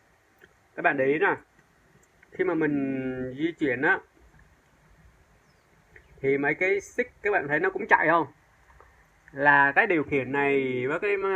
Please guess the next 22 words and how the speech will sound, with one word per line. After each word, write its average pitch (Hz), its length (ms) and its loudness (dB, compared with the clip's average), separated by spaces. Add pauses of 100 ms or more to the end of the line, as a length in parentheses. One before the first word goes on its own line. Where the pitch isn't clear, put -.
(120)
với 185 260 0
cái 214 100 -4
điện 143 180 -4
thoại 127 180 2
này 127 120 -6
nó 143 80 -4
nhận 160 240 -2
rồi 131 120 -4
nha. 151 180 0 (720)
Và 131 140 2
tiếp - 200 -4
theo 160 240 0
là 135 100 0
chúng 117 180 -10
ta 151 140 2
sẽ 160 400 -4
bắt 160 180 -4
đầu, 139 140 2
chúng 139 160 -6
ta 156 120 0
sẽ 143 140 -10
calibrate. 160 400 -2